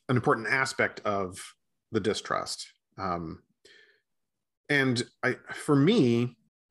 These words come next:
deciding who to trust in terms of reporting, right, can,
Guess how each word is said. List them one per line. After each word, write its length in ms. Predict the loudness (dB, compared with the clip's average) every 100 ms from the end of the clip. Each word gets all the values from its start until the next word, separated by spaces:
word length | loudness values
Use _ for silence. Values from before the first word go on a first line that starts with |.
| -2
deciding 640 | -2 0 4 6 6 6
who 220 | 6 6
to 120 | 6
trust 540 | 4 -2 0 2 2 -2
in 120 | -6
terms 420 | -4 0 0 0
of 380 | 0 2 0 -2 -8 -2
reporting, 640 | -2 2 2 2 0 -6 -12 _ _ _ _ -2
right, 200 | -2 -2 -8
can, 180 | -6